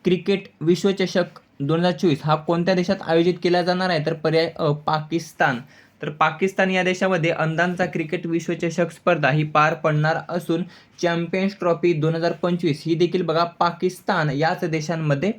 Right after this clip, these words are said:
पार पडणार आहे. भारतामध्ये दोन हजार तेवीसचा ओडीआय वर्ल्ड कप झाला होता बघा, एक दिवसीय क्रिकेट जो काही वर्ल्ड कप असतो बघा, तर तो आपल्या भारतामध्ये पार पडला होता दोन हजार तेवीसचा. त्यानंतर महिलांचा टी ट्वेंटी वर्ल्ड कप दोन हजार चोवीसचा यूएई या देशामध्ये पार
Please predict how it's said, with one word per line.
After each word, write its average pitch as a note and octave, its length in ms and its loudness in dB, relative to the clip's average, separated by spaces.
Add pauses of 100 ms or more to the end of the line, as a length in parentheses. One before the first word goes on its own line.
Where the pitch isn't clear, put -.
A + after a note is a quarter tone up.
पार D3+ 260 4
पडणार C3+ 540 -2 (160)
आहे. D#3+ 360 -2 (680)
भारतामध्ये D#3 680 0
दोन E3+ 120 -2
हजार F3 180 0
तेवीसचा F3 320 0
ओडीआय E3 320 2
वर्ल्ड E3 240 4
कप E3+ 180 0
झाला D#3 240 2
होता D3 180 2
बघा, A#2+ 220 -2 (220)
एक D3 200 0
दिवसीय D#3 280 0
क्रिकेट D#3 480 -4
जो C#3 200 -2
काही D3+ 160 2
वर्ल्ड C#3+ 240 2
कप D3 160 -2
असतो D#3 220 -4
बघा, D3 200 2 (300)
तर D#3 60 -2
तो D#3 100 0
आपल्या D#3+ 360 2
भारतामध्ये D3 580 2
पार D3+ 180 0
पडला C#3+ 200 0
होता C3 140 0
दोन D#3 160 -2
हजार D3 160 -2 (120)
तेवीसचा. D#3 400 -2 (380)
त्यानंतर D#3+ 380 2 (460)
महिलांचा E3 520 4
टी F#3 160 0
ट्वेंटी F3+ 340 0
वर्ल्ड F3+ 260 2
कप B2+ 200 2
दोन C#3 120 -4
हजार D#3+ 160 2
चोवीसचा D#3 580 -2
यूएई D#3+ 320 4
या E3 140 4
देशामध्ये D#3 480 0
पार D3+ 320 0